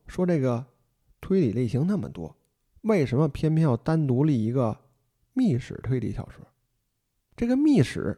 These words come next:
和这个本格推理到底有什么联系？这个呀，咱就要两说了。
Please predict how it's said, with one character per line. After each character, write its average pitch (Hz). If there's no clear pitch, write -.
和 -
这 214
个 165
本 110
格 139
推 151
理 -
到 160
底 131
有 160
什 -
么 165
联 113
系？ 156
这 165
个 80
呀， -
咱 107
就 117
要 110
两 107
说 104
了。 92